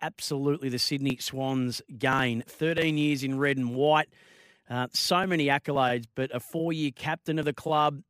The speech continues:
um, three-time All-Australian, um, multiple best and fairest, two Brett Kirk medals, uh, best on ground in Sydney derbies. He finished third in the twenty fourteen and twenty seventeen Brownlow medals. He's been a Gary Ayres medalist for the best finals player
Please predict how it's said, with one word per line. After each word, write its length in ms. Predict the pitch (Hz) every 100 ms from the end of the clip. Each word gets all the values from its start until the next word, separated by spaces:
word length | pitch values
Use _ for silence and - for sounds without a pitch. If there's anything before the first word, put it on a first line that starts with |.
| -
um, 320 | 120 120 123 -
three-time 760 | - 156 165 - 156 151 147 139
All-Australian, 880 | - 147 143 135 151 139 139 139 131 _ - - _ _ _
um, 380 | - 120 120 123
multiple 420 | 131 147 156 147
best 300 | 123 143 139
and 100 | 127
fairest, 540 | 110 147 143 139 127 -
two 260 | - 180
Brett 360 | 170 156 151 -
Kirk 240 | - 139 -
medals, 540 | 131 139 139 120 -
uh, 280 | 127 127 123
best 260 | 113 143 -
on 120 | 131
ground 260 | 131 135 127
in 80 | 120
Sydney 320 | - 139 131
derbies. 540 | 131 135 139 131 120
He 140 | 135 120
finished 380 | 151 135 -
third 420 | - 165 175 170 - - -
in 80 | -
the 80 | 143
twenty 240 | - 156
fourteen 480 | 147 156 147 143 143
and 160 | 139 127
twenty 320 | - 151 143
seventeen 800 | - 160 147 143 - 147 143 123 - - _ _ _ -
Brownlow 540 | 113 151 156 151 139
medals. 400 | 147 156 151 123
He's 100 | 117
been 140 | 127
a 40 | 120
Gary 440 | 165 160 165 156
Ayres 160 | 156 139
medalist 400 | 147 147 147 -
for 80 | 135
the 80 |
best 260 | 127 147 139
finals 380 | - 147 139 127
player 420 | - 143 139 143